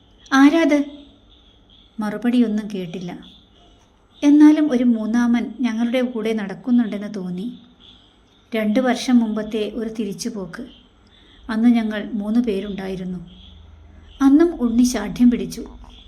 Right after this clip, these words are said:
വെള്ളത്തിലോടുന്ന ഒരു ബോട്ട്. പാലക്കാടൻ ബസ് പിടിക്കാനുള്ള ധൃതിയിലായിരുന്ന ഞാൻ അവനോട് അന്ന് ദേഷ്യപ്പെട്ടു. അപ്പോൾ മൂന്നാമത്തെ ആൾ പറഞ്ഞു, "അവന് എന്താച്ചാ വാങ്ങിക്കൊടുക്കൂ ഏട്ടാ,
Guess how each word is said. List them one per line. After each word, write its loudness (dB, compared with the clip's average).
വെള്ളത്തിലോടുന്ന 0
ഒരു 0
ബോട്ട്. -4
പാലക്കാടൻ 0
ബസ് -2
പിടിക്കാനുള്ള -6
ധൃതിയിലായിരുന്ന -2
ഞാൻ -8
അവനോട് -4
അന്ന് -6
ദേഷ്യപ്പെട്ടു. -6
അപ്പോൾ 0
മൂന്നാമത്തെ 2
ആൾ -4
പറഞ്ഞു, -10
"അവന് 0
എന്താച്ചാ 2
വാങ്ങിക്കൊടുക്കൂ 2
ഏട്ടാ, -2